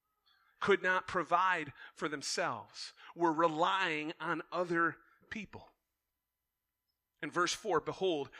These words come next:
Boaz came from Bethlehem, and he said to the reapers,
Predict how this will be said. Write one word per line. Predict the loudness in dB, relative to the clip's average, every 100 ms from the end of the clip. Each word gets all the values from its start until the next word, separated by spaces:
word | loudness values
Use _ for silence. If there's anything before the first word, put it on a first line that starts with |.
| -20 -8 2
Boaz | 4 6 6 4 0 -4
came | -4 -2 -2 -4
from | -6 -2
Bethlehem, | 2 2 0 0 0 -2 -8 _ _ _ _ _ _ _ -4
and | -2
he | 2
said | 4 6 6
to | 4
the | 2
reapers, | 2 2 0 -2 -2